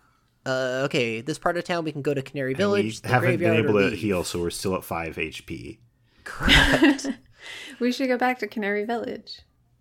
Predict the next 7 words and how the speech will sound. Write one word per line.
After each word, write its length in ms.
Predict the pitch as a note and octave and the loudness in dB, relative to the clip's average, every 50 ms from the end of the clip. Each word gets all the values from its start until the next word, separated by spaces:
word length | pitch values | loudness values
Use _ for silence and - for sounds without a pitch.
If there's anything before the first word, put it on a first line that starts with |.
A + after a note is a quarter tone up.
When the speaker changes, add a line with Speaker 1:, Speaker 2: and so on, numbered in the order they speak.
| _ - | _ -12
Speaker 1:
Let's 260 | - C3 C3 - - | -8 -8 -8 -8 -10
do 120 | - C3+ C3+ | -4 0 2
Speaker 2:
Oh, 100 | D3+ D#3 | 4 4
Speaker 1:
it. 60 | C#3+ | 6
Speaker 2:
yeah. 140 | C3+ F2+ D2 | 4 2 2
Speaker 1:
One 140 | C#3 D3+ D3 | 0 -6 -4
seventy-six. 1600 | - E3+ C#3 C3 B2+ A#2 B2 - - - - - - A3+ - - _ _ - - - - - - - - - - - - - | -4 -4 -4 -4 -6 -10 -10 -12 -12 -12 -10 -8 -6 -6 -6 -6 _ _ -18 -16 -14 -14 -14 -14 -14 -14 -16 -16 -18 -20 -20